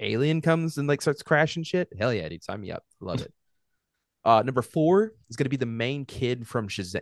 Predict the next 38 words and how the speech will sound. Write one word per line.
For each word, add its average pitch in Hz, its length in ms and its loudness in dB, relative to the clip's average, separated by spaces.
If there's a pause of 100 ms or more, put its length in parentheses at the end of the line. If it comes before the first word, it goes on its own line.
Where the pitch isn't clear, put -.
or 110 80 2
Kazam. 101 680 -6
Sorry, - 260 -8
Shazam 98 480 -4
was, 98 160 -2
like, 85 240 -8 (280)
a, 107 100 -2 (160)
a 117 60 2
fake 113 320 0
movie 95 240 -2
apparently 82 400 -8
with, 87 200 -6 (220)
uh, 80 300 -4 (300)
whatever 98 260 -2
his - 80 -4
name 80 140 -6
is. 65 100 -14 (280)
But 131 120 0
the 139 40 2
main 139 280 0
kid 139 240 4
in 135 100 -4
Kazam, 110 480 0
like, 120 180 0
yeah, 143 100 4
you 120 100 0
get - 80 2
to 147 80 4
be 135 100 4
friends 120 320 0
with 110 160 -4
Shaquille 123 380 -2
O'Neal, 113 440 0
A 110 120 2
K 110 300 0
A 107 40 0
a - 40 -4
genie. 104 680 -4